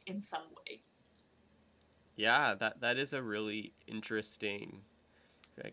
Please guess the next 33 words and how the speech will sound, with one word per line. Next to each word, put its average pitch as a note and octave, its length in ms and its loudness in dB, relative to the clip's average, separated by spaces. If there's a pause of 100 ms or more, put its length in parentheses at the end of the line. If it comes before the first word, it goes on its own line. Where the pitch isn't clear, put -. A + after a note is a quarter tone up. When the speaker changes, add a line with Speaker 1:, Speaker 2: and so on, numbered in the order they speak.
Speaker 2:
kind G#2 160 -2
of F#2+ 180 -4
idea B2 460 6
to G#2 160 4
unravel G2 760 4
the, G#2 180 -4 (460)
you G#2 80 -10
know, G#2+ 160 -6
the A2 120 -8
purpose - 640 -6
of, F#2 140 -8 (160)
of F#2+ 160 -10
drawing F#2 420 -2
lots. - 520 -2 (500)
Uh, A2+ 240 6
if, C#3+ 240 0
if C3+ 140 -2
we D3+ 100 4
could E3 200 0
go D3+ 160 4
back A#2+ 300 6
to G#2 440 4
one A#2 160 0
of G#2+ 60 0
the G#2+ 60 0
first B2+ 420 0
things G2+ 320 -2
that G2 140 -6
you F#2+ 160 -6
said, F#2+ 320 0
how G2 380 2 (420)
in G2+ 640 0
Sparta, A#2 720 4